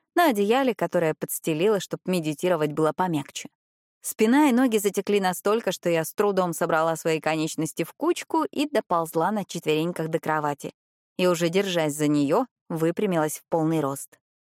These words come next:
Граф, наблюдавший за всем этим одним глазом, сладко зевнул,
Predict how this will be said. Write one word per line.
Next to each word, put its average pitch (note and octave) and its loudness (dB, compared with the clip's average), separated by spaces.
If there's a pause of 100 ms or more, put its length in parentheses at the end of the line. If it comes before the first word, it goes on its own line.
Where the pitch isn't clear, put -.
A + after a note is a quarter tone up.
(100)
Граф, B3 2
наблюдавший A#3 2
за F#3+ 2
всем F#3+ 0
этим F3+ 0
одним E3 0
глазом, C#4+ 2 (280)
сладко F4+ 0
зевнул, G3 2